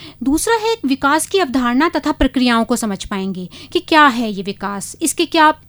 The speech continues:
अ, क्या प्रक्रिया है, इसका क्या process है, कैसे होता है बच्चों का विकास। फिर है विकास के सिद्धांतों की पहचान कर पाएंगे, व्याख्या कर पाएंगे उनकी,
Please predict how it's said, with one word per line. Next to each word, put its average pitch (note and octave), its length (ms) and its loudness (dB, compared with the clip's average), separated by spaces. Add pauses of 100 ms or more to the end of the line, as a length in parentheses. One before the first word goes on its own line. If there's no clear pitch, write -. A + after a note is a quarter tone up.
(220)
अ, B3+ 140 0
क्या D#4+ 240 4
प्रक्रिया D4+ 480 4
है, G#3+ 80 0
इसका D4+ 180 -4
क्या E4+ 200 0
process D#4 420 2
है, F#3+ 200 -12
कैसे E4+ 240 2
होता D4+ 260 4
है D4+ 120 4
बच्चों A3 260 -2
का G3+ 120 -6
विकास। F#3+ 480 -8 (720)
फिर G4 140 4
है G#4+ 120 2
विकास D#4 380 2
के G4+ 100 0
सिद्धांतों B3 520 2
की C#4 120 -6
पहचान A3 480 -2
कर G3+ 140 -4
पाएंगे, G#3 360 -2
व्याख्या B3+ 400 0
कर G#3+ 140 -4
पाएंगे G3 360 -6
उनकी, G3+ 320 -4